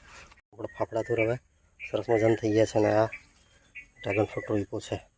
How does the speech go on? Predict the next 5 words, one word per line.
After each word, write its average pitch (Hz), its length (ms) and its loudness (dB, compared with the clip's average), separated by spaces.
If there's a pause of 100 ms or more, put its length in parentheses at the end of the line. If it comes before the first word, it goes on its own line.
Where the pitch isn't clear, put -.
(600)
સપોર્ટ 110 360 0
માટે. 117 200 4 (340)
સરસ 110 260 -2
મજાનો 110 260 2 (1800)
પાસ 110 160 2